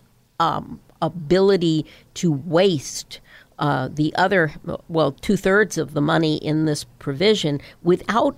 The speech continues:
taking a single solitary one of the hundred and thirty-four thousand homeless people in the state off the streets. It doesn't do anything for the next four or five years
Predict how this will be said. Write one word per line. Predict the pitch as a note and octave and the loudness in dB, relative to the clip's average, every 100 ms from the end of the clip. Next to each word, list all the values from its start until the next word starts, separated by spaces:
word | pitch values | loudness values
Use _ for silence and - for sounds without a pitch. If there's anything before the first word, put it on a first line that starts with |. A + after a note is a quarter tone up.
| - | -2
taking | A#3 A3+ G#3 F#3 | -2 0 0 0
a | D3 | -2
single | D3+ - B3+ B3 | -4 -2 2 2
solitary | A#3+ F#3+ F3+ F3+ F3 E3+ E3 D#3+ | 0 0 2 0 -2 -2 0 0
one | D3+ D#3 D#3 - | 0 0 0 -2
of | C#3+ | -6
the | C#3 | -6
hundred | F#3 G3 G#3 | -4 -2 -2
and | F#3 D3+ | -2 -4
thirty-four | - F3+ F#3 G3 - E3 E3 | -4 -2 -2 -4 -6 -4 -2
thousand | D#3 D#3 D3+ D#3+ D#3 D3+ | -2 -2 0 -2 -4 -6
homeless | C3+ F3 G3 G3+ G3 | -2 -2 0 -2 -4
people | E3+ D#3+ D#3+ D3+ | -6 -4 -4 -4
in | D3 E3 | -2 -2
the | F3 | -2
state | E3+ - C3+ C3 - - - _ - | -4 -2 -2 -2 -10 -20 -20 _ -2
off | D#3 D3+ - - | 2 2 -2 -8
the | D3 | -8
streets. | - - D3 - - - _ _ _ - _ | -8 -6 -6 -6 -14 -20 _ _ _ -20 _
It | E3+ D#3+ | -4 0
doesn't | F#3 G3 G#3 | 2 2 0
do | F#3+ F#3+ - | -2 -4 -2
anything | F#3 G3+ A3 G#3+ C3 B2+ G3 - _ _ _ _ _ _ - | 0 2 2 0 -4 -4 -8 -14 _ _ _ _ _ _ -14
for | - F3+ | -6 -4
the | E3+ | -2
next | E3+ F#3 - - _ _ _ | 0 -2 -4 -18 _ _ _
four | - F3+ F3+ - | -4 0 2 2
or | C#3+ | -4
five | - D#3 E3 F3 D#3+ | -2 0 2 0 -2
years | F#3 G3+ D3+ C#3 | 0 0 0 -4